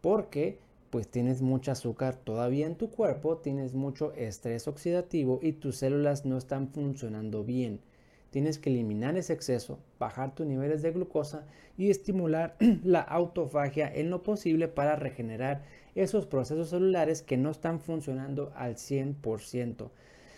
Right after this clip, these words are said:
<clears throat> Y mi otra recomendación es utiliza la hemoglobina glucosilada o A uno C como un punto de,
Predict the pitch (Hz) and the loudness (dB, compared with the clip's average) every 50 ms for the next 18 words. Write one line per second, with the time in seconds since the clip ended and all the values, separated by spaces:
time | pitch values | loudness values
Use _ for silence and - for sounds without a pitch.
0 | - - - - - 226 247 185 160 - - 214 214 208 185 170 170 - 185 180 | -20 -20 -4 6 8 8 8 8 6 4 6 8 8 10 8 8 8 6 8 6
1 | 180 175 - 156 147 131 127 - - 160 170 180 156 - - 190 190 165 139 156 | 6 4 4 2 4 4 2 2 2 0 2 0 -2 -2 0 0 0 2 4 4
2 | 147 143 160 180 175 147 - 180 170 170 165 156 143 131 127 117 120 117 117 131 | 4 4 4 2 -2 -2 -2 0 0 0 0 0 0 0 2 2 0 0 2 0
3 | 143 151 156 151 143 139 135 - 131 - - 120 123 127 131 131 135 135 - - | 0 0 0 -2 -2 -4 -2 -4 -4 -4 -4 -4 -4 -2 -2 -2 -2 -4 -2 -2
4 | 147 143 139 147 156 165 165 156 147 143 147 165 165 160 160 - - 160 156 151 | 0 2 2 2 2 0 -2 -2 -4 -4 -2 0 0 0 0 -2 -4 -2 0 0
5 | 160 160 147 - - 170 175 170 170 170 - 170 160 156 156 170 175 175 170 170 | 0 0 -2 -4 -4 -2 -2 -2 -4 -2 0 2 2 4 4 4 2 2 0 -4